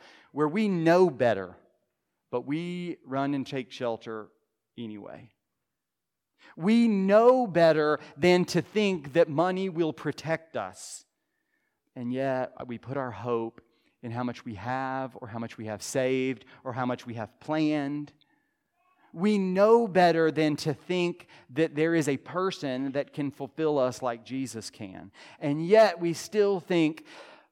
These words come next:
"If I could just fix my marriage, it's gonna be okay. If I could just fix this relationship," we know better than to think that our value comes from our reputation.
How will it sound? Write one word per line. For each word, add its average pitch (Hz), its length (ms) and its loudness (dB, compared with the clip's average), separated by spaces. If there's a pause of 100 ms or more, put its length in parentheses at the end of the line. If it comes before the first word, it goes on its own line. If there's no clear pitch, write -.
(760)
"If 143 120 -6
I 165 140 -2
could 175 200 -4
just 170 440 2
fix - 260 -6
my 131 160 -4
marriage, 107 680 -8 (180)
it's - 140 -16
gonna 113 160 -12
be 107 140 -8
okay. - 200 -18
If 160 160 -2
I 214 160 2
could 240 220 -2
just 202 320 2
fix 214 300 0
this 180 300 -2
relationship," 147 960 -2 (1500)
we 190 220 -4
know 185 340 2
better 160 340 2
than 139 200 -2
to 139 120 -2
think 123 640 -8 (480)
that 123 140 -4
our 135 220 0
value 143 580 -4
comes 143 420 -6
from 123 240 -6
our 120 140 -4
reputation. 110 800 -8